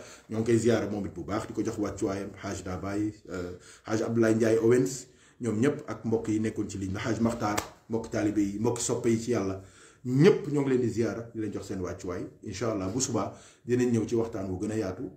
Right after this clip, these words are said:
Incha Allah, du ñàkk ci français lañ koy def ngir ñëpp mën koo jariñoo, ndax mbokk taalibe yi ñoom it ñoo ngi wax, euh, di bëgg a barkeelu ci, ci waxtaan yi. Walhamdulillahi Rabbil Alamin.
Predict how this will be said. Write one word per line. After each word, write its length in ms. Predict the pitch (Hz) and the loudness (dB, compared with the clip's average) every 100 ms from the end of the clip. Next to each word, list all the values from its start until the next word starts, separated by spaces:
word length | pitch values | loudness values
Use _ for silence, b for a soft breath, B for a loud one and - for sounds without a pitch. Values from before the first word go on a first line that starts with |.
| - | -14
Incha 220 | 104 107 | -10 -6
Allah, 140 | 92 90 | -4 -4
du 100 | 98 | -4
ñàkk 180 | 98 - | -6 -8
ci 60 | |
français 320 | - 104 98 95 | -8 -6 -4 -4
lañ 140 | 95 | -4
koy 100 | 87 | -6
def 120 | 87 92 | -6 -6
ngir 160 | 92 | -6
ñëpp 240 | 92 151 135 | 0 0 0
mën 140 | 113 | -4
koo 140 | - 95 | -4 -2
jariñoo, 340 | 92 90 90 - B B B | -2 -2 -4 -10 B B B
ndax 160 | 95 101 | -6 -2
mbokk 240 | 107 - | -2 -2
taalibe 260 | 95 95 90 | -4 -4 -2
yi 100 | 87 | -2
ñoom 220 | 101 92 | -2 -4
it 100 | 95 | -6
ñoo 140 | 104 | -6
ngi 100 | 92 | -4
wax, 320 | 90 90 - 90 | -4 -6 -8 -10
euh, 260 | 82 92 - - - 57 65 65 76 101 | -8 -8 -10 -12 -12 -12 -12 -12 -12 -8
di 80 | 101 | -6
bëgg 220 | 98 95 | -2 0
a 60 | 92 | 0
barkeelu 440 | 95 92 104 90 | 0 -4 -6 -8
ci, 240 | - 92 - B B B | -8 -12 -12 B B B
ci 80 | 101 | -6
waxtaan 340 | 92 - 82 | -6 -6 -10
yi. 60 | 78 - _ - | -12 -16 _ -8
Walhamdulillahi 840 | 98 - 98 87 82 90 101 92 | -8 -6 -10 -10 -10 -8 -8 -8
Rabbil 280 | 87 78 82 | -8 -8 -10
Alamin. 580 | 82 87 87 92 110 | -8 -8 -8 -6 -6